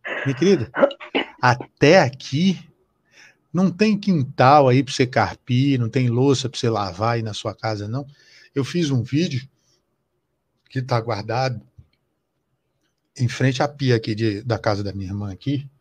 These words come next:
A pia tá cheia de louça, minha mãe pediu pra eu lavar. E aí, é, ela, o que que acontece? Eu falei, disse, "Ó, você protestante, irmão,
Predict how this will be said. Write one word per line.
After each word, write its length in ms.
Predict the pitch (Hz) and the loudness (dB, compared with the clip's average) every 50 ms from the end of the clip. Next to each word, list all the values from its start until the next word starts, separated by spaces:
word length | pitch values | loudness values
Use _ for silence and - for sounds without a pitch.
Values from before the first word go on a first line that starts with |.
| _ _ _ _ _ _ _ _ _ _ _ - | _ _ _ _ _ _ _ _ _ _ _ -14
A 40 | |
pia 160 | 123 - 120 - | -6 -4 -4 -2
tá 120 | - 104 | -2 -4
cheia 220 | - - 147 151 | -2 0 0 0
de 80 | 147 139 | 0 0
louça, 320 | 123 120 143 151 - - | 2 2 2 2 0 -2
minha 140 | 120 117 113 | -4 -2 -2
mãe 160 | 113 113 113 | -2 -2 -2
pediu 280 | 110 - 113 101 113 113 | -2 -4 -4 -2 -2 -4
pra 140 | 113 - 110 | -2 -4 -2
eu 100 | 110 110 | -2 0
lavar. 560 | 110 110 127 127 127 104 107 135 156 170 - - _ _ _ _ _ _ _ _ _ _ _ _ _ _ _ _ _ _ _ - _ - 113 | 0 0 -2 -2 0 0 0 0 0 -2 -8 -16 _ _ _ _ _ _ _ _ _ _ _ _ _ _ _ _ _ _ _ -20 _ -4 -2
E 80 | 120 | 0
aí, 420 | 123 117 113 113 131 151 160 151 151 - | 2 2 2 2 2 0 -2 -4 -6 -6
é, 580 | 127 113 117 113 110 107 104 104 101 98 92 - - _ _ _ _ _ _ - 107 | -4 -2 0 0 0 0 0 -2 -4 -6 -6 -10 -14 _ _ _ _ _ _ -8 -4
ela, 720 | 110 113 113 113 117 120 117 113 113 110 107 104 98 - - _ _ _ _ _ _ _ _ _ _ _ _ _ _ _ _ _ _ | -2 0 0 0 0 2 2 2 2 2 0 -2 -4 -6 -12 _ _ _ _ _ _ _ _ _ _ _ _ _ _ _ _ _ _
o 20 | - | 2
que 140 | - 139 | 4 6
que 60 | 135 147 | 6 6
acontece? 500 | 131 147 135 131 131 117 101 - - 127 | 4 4 2 2 2 2 2 0 -2 -2
Eu 40 | |
falei, 200 | 123 131 123 113 | -2 0 0 0
disse, 160 | 113 - - 147 | 0 2 2 2
"Ó, 180 | 127 113 110 - - - | 4 2 0 -2 -6 -4
você 420 | 127 135 135 127 - - 156 147 | 0 0 0 2 2 2 2 2
protestante, 800 | 147 147 143 135 139 123 - - - 117 110 104 - - - - | 2 2 0 2 0 -2 -2 -4 -4 -4 -4 -4 -6 -10 -10 -2
irmão, 540 | - 127 107 104 123 123 127 135 127 117 - | 0 2 2 4 4 4 4 4 4 2 0